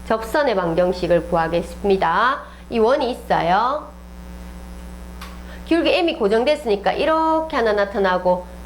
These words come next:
이렇게 하나 나타나겠죠. 맞죠? 두 개가 나타나겠죠. 같은 기울기로는. 맞지? 이 같은 기울기로 두,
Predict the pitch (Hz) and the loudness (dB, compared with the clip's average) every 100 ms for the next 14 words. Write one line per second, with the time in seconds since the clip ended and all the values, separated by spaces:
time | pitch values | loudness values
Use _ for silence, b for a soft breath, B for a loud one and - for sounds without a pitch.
0 | - - - 320 320 320 320 262 208 196 | -14 -6 0 2 4 2 0 0 2 2
1 | 196 196 180 180 180 - 175 214 - 175 | 0 0 0 0 -2 -2 0 0 0 0
2 | 277 349 359 214 175 175 147 151 151 156 | 2 2 2 0 0 2 2 0 0 -4
3 | 185 220 180 165 160 156 151 - - - | 0 2 4 2 2 0 -2 -4 -10 -14
4 | - - - 175 - 156 - B B - | -14 -10 -2 -2 0 -2 -4 B B 0
5 | 214 208 220 277 262 214 196 185 247 262 | 0 2 0 2 2 4 4 2 2 2
6 | 269 277 | 4 2